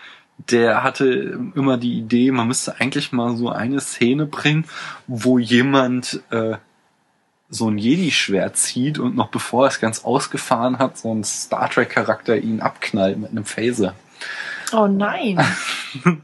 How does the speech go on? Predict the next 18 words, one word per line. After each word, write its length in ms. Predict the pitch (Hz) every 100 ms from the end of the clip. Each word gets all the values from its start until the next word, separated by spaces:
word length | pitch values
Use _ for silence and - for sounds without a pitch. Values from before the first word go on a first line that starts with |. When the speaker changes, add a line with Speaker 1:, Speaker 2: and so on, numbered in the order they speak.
| -
Speaker 1:
Das 180 | 143 -
fänd 240 | - 160
ich 40 | 202
Speaker 2:
Geradezu 400 | 214 170 160 139
Speaker 1:
eine 80 |
se-, 80 | 139
Speaker 2:
andersrum 480 | - 330 - 196 -
Speaker 1:
<laughs> 0 |
Speaker 2:
sollte 200 | 180 180 233
Speaker 1:
das 40 |
ist 120 | 156
Speaker 2:
es 80 | 190
sein. 100 | 202
Speaker 1:
echt 160 | 214 202
eine 100 | 180
sehr 300 | 156 196 233
schöne 500 | - 254 262 190 170 156 -
Referenz. 880 | 139 - 127 113 110 135 - -